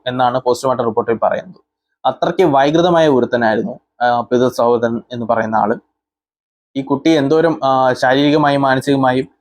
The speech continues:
ഉള്ള പ്രശ്നത്തിലൂടെയാണ് കടന്നുപോയെന്ന് നമുക്ക് ഇതിൽ നിന്ന് തന്നെ നമുക്ക് മനസ്സിലാക്കാവുന്ന ഒരു കാര്യമാണ്. നിലവിൽ ഇപ്പോൾ പോലീസ് കേസെടുത്തോണ്ടിരിക്കുകയാണ്. ആ, പോക്സോ കേസും അതേപോലെ തന്നെ, ആ, ബലാത്സംഗ കുറ്റവും ചേർത്തിട്ടാണ് ഈ പിതൃ സഹോദരനെ, ഏ, പോലീസ്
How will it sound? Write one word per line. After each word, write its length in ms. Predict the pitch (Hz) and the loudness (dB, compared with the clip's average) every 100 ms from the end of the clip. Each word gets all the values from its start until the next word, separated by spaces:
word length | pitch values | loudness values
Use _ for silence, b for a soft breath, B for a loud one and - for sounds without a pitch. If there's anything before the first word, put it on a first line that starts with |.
| _ _ - | _ _ -4
ഉള്ള 160 | 120 127 | -2 0
പ്രശ്നത്തിലൂടെയാണ് 720 | 127 - 135 139 135 135 131 | -2 -4 -2 0 2 2 0
കടന്നുപോയെന്ന് 540 | 123 135 127 120 123 | 0 2 2 0 -2
നമുക്ക് 240 | 120 117 131 | -4 0 2
ഇതിൽ 120 | 127 | 2
നിന്ന് 200 | 139 135 | 0 -2
തന്നെ 140 | 135 | -2
നമുക്ക് 200 | 123 117 | -4 -4
മനസ്സിലാക്കാവുന്ന 580 | 123 117 131 131 131 123 | -4 -4 -2 -2 0 -2
ഒരു 100 | 113 | 0
കാര്യമാണ്. 340 | 110 - 92 - _ _ - | -2 -2 -6 -8 _ _ -6
നിലവിൽ 300 | 135 143 180 | 0 2 2
ഇപ്പോൾ 200 | 175 180 | 2 0
പോലീസ് 340 | 160 151 151 170 | 2 2 2 2
കേസെടുത്തോണ്ടിരിക്കുകയാണ്. 960 | 139 127 139 139 147 135 117 117 117 - - | 0 0 0 0 0 0 0 0 -2 -6 -4
ആ, 280 | 127 123 123 | -2 2 0
പോക്സോ 460 | 120 127 123 165 156 | 0 0 0 -2 0
കേസും 380 | 147 139 170 - - | 0 0 -2 -4 -4
അതേപോലെ 420 | 127 139 139 139 | 0 0 2 0
തന്നെ, 420 | 135 190 - - | 0 -2 -6 -4
ആ, 280 | 139 135 135 | 0 2 2
ബലാത്സംഗ 560 | 127 131 139 139 147 143 | 2 2 2 0 0 0
കുറ്റവും 340 | 139 143 143 | 0 0 -2
ചേർത്തിട്ടാണ് 560 | 139 127 131 127 120 - _ _ - | 0 -2 -2 -2 -2 -6 _ _ -4
ഈ 80 | 156 | 0
പിതൃ 220 | 175 165 | 2 2
സഹോദരനെ, 1000 | 160 156 147 139 131 123 139 185 _ - | 2 2 2 2 0 0 0 -2 _ 0
ഏ, 360 | 135 127 127 123 | 2 6 6 4
പോലീസ് 380 | 127 127 131 | 4 2 2